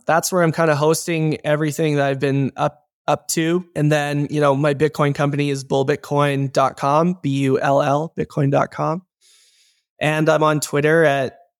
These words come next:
Space Bull. And, uh, yeah, I'll just be out here trying to get better at talking on podcasts,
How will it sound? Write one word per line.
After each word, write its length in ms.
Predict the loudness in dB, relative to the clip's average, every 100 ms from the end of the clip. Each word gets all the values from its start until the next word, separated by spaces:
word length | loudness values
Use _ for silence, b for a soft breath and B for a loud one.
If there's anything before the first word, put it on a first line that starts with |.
| -10
Space 440 | -6 0 0 0
Bull. 420 | 0 2 2 0 -4
And, 680 | -2 0 2 2 0 0
uh, 180 | 0 0
yeah, 200 | 0 2
I'll 120 | 2 2
just 240 | -2 -2
be 140 | 0
out 180 | 2 0
here 640 | 0 2 4 2 0 _ -12
trying 640 | -2 2 2 2 0 -4
to 120 | -2
get 260 | 0 0 0
better 520 | 0 2 2 2 0
at 380 | -2 0 -2 -4 -12 -6
talking 420 | 2 2 2 0
on 140 | 0
podcasts, 840 | 2 2 2 0 0 0 -2 -8